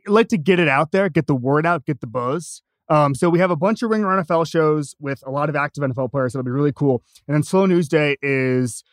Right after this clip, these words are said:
Russell Wilson, Sean Payton, Justin Herbert, uh, Joe Montana, Travis Kelce,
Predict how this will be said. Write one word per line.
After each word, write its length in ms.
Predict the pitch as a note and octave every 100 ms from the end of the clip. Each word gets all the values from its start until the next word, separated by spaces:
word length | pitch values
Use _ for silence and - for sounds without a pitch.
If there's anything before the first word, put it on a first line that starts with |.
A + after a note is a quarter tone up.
| _ -
Russell 280 | F#3 G#3
Wilson, 380 | F3+ E3+ E3+ D#3
Sean 260 | D3+ D#3+ D3
Payton, 440 | D#3 C#3+ C#3+ C3+
Justin 320 | C3 C#3+ - C3+
Herbert, 460 | C3+ B2 B2+ B2 _ _ _ _ _ D3+
uh, 320 | C3+ B2 B2
Joe 240 | A#2 D3+
Montana, 680 | D#3 E3 D#3 C#3+ B2 A#2 A#2 _ _ _ _ _
Travis 340 | E3+ D#3+ E3
Kelce, 580 | - E3 C#3+ - C3 B2